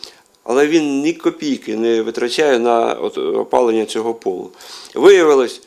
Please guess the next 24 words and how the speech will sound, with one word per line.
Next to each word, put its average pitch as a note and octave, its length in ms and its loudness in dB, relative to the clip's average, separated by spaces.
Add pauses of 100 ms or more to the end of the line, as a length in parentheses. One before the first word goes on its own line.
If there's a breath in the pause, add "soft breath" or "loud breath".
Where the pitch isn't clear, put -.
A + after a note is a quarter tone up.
(160 soft breath)
просто A#2 360 -2
неутеплений A#2+ 640 -4
фундамент C3 640 -2 (220)
і C3 100 -8
по C3+ 140 -4
периметру C3 640 -6
все B2 240 -8
це A#2+ 140 -10
піш-, - 280 -14 (120)
якщо, - 360 -2 (100)
коли C#3+ 220 4
ми C3+ 120 6
вийшли B2+ 340 0
на C3 100 -2
вулицю, F3+ 480 0 (840 loud breath)
ну, C3 440 2
фундамент A#2+ 460 0
буквально A2 420 0
світився. - 560 -10 (360)
Каже: A#2+ 240 -4
«Ну, C#3+ 160 -2
ви D3+ 140 -2
мені C3+ 200 -2
зберегли A2+ 580 0